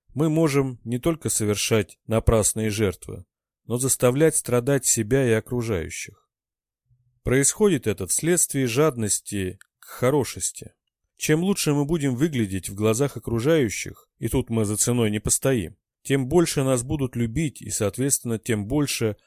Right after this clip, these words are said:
благ от окружающих мы можем получить. Мало кто признается в этом даже самому себе, не то что другим. Поэтому такую привычку для своего же психологического комфорта человек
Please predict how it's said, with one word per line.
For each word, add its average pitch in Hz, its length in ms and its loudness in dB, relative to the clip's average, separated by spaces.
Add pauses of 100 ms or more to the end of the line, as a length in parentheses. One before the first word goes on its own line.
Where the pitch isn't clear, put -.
(180)
благ 117 440 2
от - 180 -8
окружающих 107 800 -2
мы 104 100 -4
можем 104 320 -2
получить. - 640 -8 (840)
Мало 151 320 4
кто - 160 -2
признается 143 720 4
в 139 60 4
этом 131 220 2
даже 127 260 2
самому 123 360 -2
себе, 123 380 -2
не 92 120 -6
то 120 140 -4
что - 180 -6
другим. 95 540 -8 (540)
Поэтому 135 340 2
такую 139 380 0
привычку 127 520 0
для 98 140 -2
своего 110 500 0
же 110 300 2 (540)
психологического 113 960 0
комфорта 107 540 -2
человек 135 600 -2